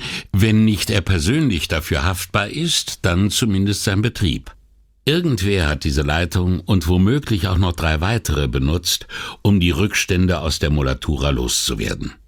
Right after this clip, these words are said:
Ganz wie in alten Zeiten. Pata sagte es ohne jede Ironie und fragte dann,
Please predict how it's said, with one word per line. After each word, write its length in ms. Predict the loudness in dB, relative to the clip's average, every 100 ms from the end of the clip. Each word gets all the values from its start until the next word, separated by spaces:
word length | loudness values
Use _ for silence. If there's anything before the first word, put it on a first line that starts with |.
| _ _ _ _ _ _ _ _ _ 0
Ganz 500 | 2 2 2 2 2
wie 160 | 2
in 240 | 2 0 2
alten 480 | 0 -2 0 -2
Zeiten. 520 | 0 -2 -2 -8 -18 -20 _ _ _ _ _
Pata 360 | -2 -2 0 -2
sagte 420 | 0 0 -2 -4
es 280 | -2 -2 -2
ohne 320 | 0 2 2
jede 320 | 2 2 0 0
Ironie 560 | 0 0 0 0 0
und 180 | 0 -2
fragte 380 | -2 -4 -2 -2
dann, 320 | 0 0